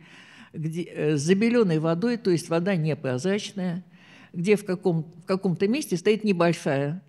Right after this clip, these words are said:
буквально пятнадцать на пятнадцать платформа, которая скрыта под водой. Но она где-то в сантиметре в двух под водой. Помещается туда крыса, она там плавает и должна найти эту платформу. Если она в течение минуты-двух не находит, мы её туда сажаем.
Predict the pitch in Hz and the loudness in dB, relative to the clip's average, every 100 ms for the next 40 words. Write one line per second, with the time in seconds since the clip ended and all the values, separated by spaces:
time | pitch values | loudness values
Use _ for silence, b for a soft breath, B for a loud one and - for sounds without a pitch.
0 | _ - 175 180 160 139 147 - 196 160 | _ -20 -4 0 0 -2 -8 -4 -2 0
1 | 165 147 170 165 143 - - 185 165 - | -4 -8 -6 -2 -2 -4 0 2 2 2
2 | 139 143 226 247 185 185 226 208 247 214 | -2 0 -4 -4 -8 0 0 0 -2 -2
3 | - 180 165 165 131 - _ _ 185 202 | 0 -2 0 -2 -2 -10 _ _ 0 2
4 | 190 160 165 190 185 160 202 185 202 170 | 2 0 -2 -4 -4 -4 -6 -2 0 0
5 | 170 165 170 151 - 160 139 143 131 120 | 0 0 -2 -6 -4 -8 -2 -2 -2 -8
6 | - _ B B B B B B 190 196 | -12 _ B B B B B B -2 0
7 | 214 180 165 165 160 170 320 349 - 403 | 0 0 -2 -4 -2 -2 0 0 -2 -10
8 | _ _ _ - - 170 156 147 233 285 | _ _ _ -20 -8 -6 -6 -6 -2 -2
9 | 294 285 277 - - 147 147 190 233 156 | -2 -6 -8 -20 -14 -6 -4 -2 -4 -4
10 | 147 190 147 143 131 127 - 113 139 - | -6 -6 -6 -8 -6 -8 -8 -12 -12 -18
11 | _ _ 190 202 180 160 - 180 - 156 | _ _ -6 -4 -2 -4 -4 -6 -2 -2
12 | 143 135 127 - 180 180 151 147 143 139 | -2 -6 -8 -8 -4 -2 -2 -2 -6 -6
13 | 131 - - 170 202 240 370 349 226 180 | -8 -10 -8 -4 0 0 0 0 0 -2
14 | 180 160 147 151 - 139 120 113 | -2 -4 -4 -4 -2 -6 -6 -8